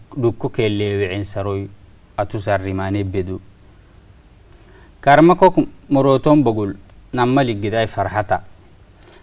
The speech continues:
Inki malluk inkin fadak, dolatay dadal lihnani. Dadcoyinki tino saroy, baado carmi ay kol mici. Simbili, simbili,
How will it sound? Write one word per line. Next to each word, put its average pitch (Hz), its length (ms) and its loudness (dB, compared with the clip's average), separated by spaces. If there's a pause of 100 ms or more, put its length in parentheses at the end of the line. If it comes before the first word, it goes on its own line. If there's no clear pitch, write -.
(100)
Inki 139 360 2
malluk 135 460 4
inkin 127 380 2
fadak, 107 320 0 (360)
dolatay 120 520 2
dadal 113 300 0
lihnani. 98 500 -4 (800)
Dadcoyinki 120 840 2
tino 107 320 -6
saroy, 101 400 -6 (640)
baado 104 280 4
carmi 104 340 0
ay 95 220 -4
kol 101 220 -4
mici. 92 280 -6 (1400)
Simbili, 110 580 -2
simbili, 101 560 -4